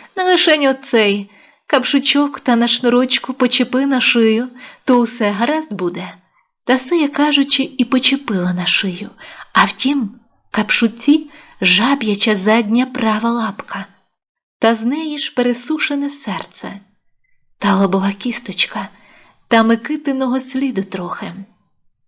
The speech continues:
Тільки що се їй почепила, як панна Олена, і повеселішала, як із води вийшла. Очіці так і палають,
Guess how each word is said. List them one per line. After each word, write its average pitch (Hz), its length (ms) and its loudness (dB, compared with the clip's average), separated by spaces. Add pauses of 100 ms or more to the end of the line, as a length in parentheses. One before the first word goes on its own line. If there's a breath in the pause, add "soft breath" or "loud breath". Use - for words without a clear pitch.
(200)
Тільки 359 320 2
що 220 180 -2
се 220 240 -2
їй 214 140 0
почепила, 208 640 -2
як 262 240 -4
панна 233 420 0
Олена, 277 480 -2 (360 loud breath)
і 392 60 4
повеселішала, 269 960 2 (440 loud breath)
як 311 260 2
із 285 120 4
води 208 280 2
вийшла. 180 500 -4 (520 soft breath)
Очіці 214 680 -2 (380 loud breath)
так 330 300 4
і 294 80 4
палають, 226 800 0